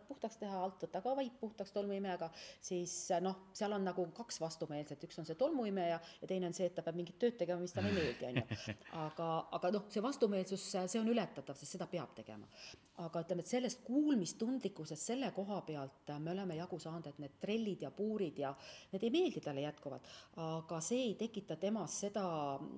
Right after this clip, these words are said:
Speaker 1: äh, noh, ta oli väiksena see tüüp, et, äh, tal tõmmati juhe seest välja. Ehk kes ta oli, aga last ei olnud.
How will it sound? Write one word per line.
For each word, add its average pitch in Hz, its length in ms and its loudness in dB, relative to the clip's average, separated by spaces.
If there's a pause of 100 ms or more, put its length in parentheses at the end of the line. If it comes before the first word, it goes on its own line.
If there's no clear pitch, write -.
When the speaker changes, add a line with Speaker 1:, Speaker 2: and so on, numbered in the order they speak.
(120)
Speaker 1:
äh, 160 800 -4
noh, 160 80 -10 (340)
ta 196 80 0
oli 202 80 2
väiksena 190 320 0
see 180 160 -2
tüüp, 185 300 -2
et, - 260 -10
äh, 151 240 -2
tal 165 160 -4
tõmmati 170 240 0
juhe 185 240 0
seest 151 260 -4
välja. 139 280 -4 (1000)
Ehk - 200 -8
kes 233 160 4
ta 208 140 4
oli, 175 160 2 (400)
aga 165 100 -4
last 170 220 -2
ei 147 80 -4
olnud. 139 300 -8